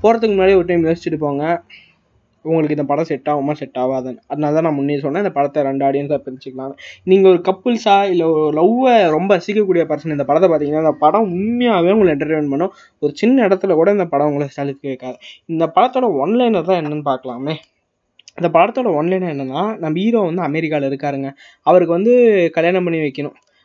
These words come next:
அது அப்படின்னா அவங்க ஹீரோட குடும்பம் ஆசைப்படுறாங்க. அதனால நம்ம ஹீரோ வந்து இருபது நாள் லீவ்ல வராரு. அந்த இருபது நாள்லயே கல்யாணம் பண்ணி அந்த பொண்ணு அப்படியே கூட்டிட்டு போற மாதிரி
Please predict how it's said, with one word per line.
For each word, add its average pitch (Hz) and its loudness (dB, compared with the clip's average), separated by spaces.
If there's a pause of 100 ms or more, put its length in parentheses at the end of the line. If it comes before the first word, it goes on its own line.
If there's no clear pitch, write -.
(120)
அது 147 -2
அப்படின்னா 147 0
அவங்க 196 0
ஹீரோட 170 2
குடும்பம் 156 -2
ஆசைப்படுறாங்க. 143 -6
அதனால 165 -2
நம்ம 196 -2
ஹீரோ 202 2
வந்து 185 2
இருபது 156 0
நாள் 170 -2
லீவ்ல 160 -2
வராரு. 135 -2
அந்த 156 -4
இருபது 170 2
நாள்லயே 170 0
கல்யாணம் 160 -4
பண்ணி 170 -2
அந்த 240 -2
பொண்ணு 170 -6
அப்படியே 156 -6
கூட்டிட்டு 156 -6
போற 139 -8
மாதிரி 135 -10